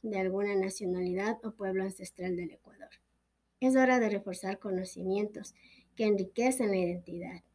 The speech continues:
Es trabajo de docentes y padres de familia cambiar este desgano de los chicos, que se interesen más por conocer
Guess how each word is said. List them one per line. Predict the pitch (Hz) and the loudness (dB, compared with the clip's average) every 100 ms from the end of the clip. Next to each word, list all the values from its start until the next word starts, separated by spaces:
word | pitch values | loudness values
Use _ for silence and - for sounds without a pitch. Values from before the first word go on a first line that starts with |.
| _ - | _ -8
Es | 233 | -4
trabajo | 214 202 202 202 196 | -2 0 -2 -2 -2
de | 190 | -2
docentes | 180 180 233 254 269 226 202 | -2 -4 2 4 4 0 -2
y | |
padres | 190 190 190 196 | -6 -6 -4 -4
de | 190 | -8
familia | 185 185 202 254 254 240 247 _ _ _ | -12 -2 4 6 6 2 -4 _ _ _
cambiar | - 208 220 233 | -2 2 4 2
este | 233 233 208 | 0 -2 -2
desgano | 196 185 - 214 220 240 196 | -4 -6 -8 2 6 6 6
de | 190 | 2
los | 185 185 - | -2 -4 -6
chicos, | 220 220 190 - - _ _ _ _ _ | -6 -6 -10 -12 -14 _ _ _ _ _
que | - 226 | -4 0
se | 226 | 4
interesen | 208 208 202 226 220 214 196 | 4 4 4 2 2 4 4
más | 196 | 4
por | - 196 - | 0 -10 -6
conocer | 185 175 180 208 208 202 | -4 -2 -4 -2 -2 -4